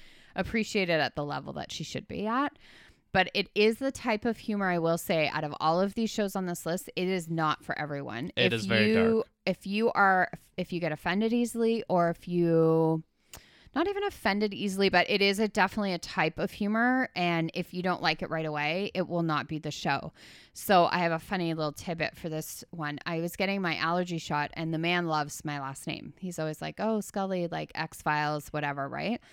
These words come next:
Speaker 1: And so he was, X-Files got us onto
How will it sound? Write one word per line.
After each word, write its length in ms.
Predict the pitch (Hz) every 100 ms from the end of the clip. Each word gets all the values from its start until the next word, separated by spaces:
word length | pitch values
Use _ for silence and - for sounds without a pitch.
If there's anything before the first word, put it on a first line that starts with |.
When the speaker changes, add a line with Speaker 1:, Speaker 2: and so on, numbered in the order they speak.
| - - - - _ _ -
Speaker 1:
And 260 | 180 175
so 180 | - 170
he 220 | 170 185
was, 300 | 175 165 - - -
X-Files 600 | 190 - - 180 175 170
got 200 | 160 151
us 120 | 156
onto 320 | 143 139 -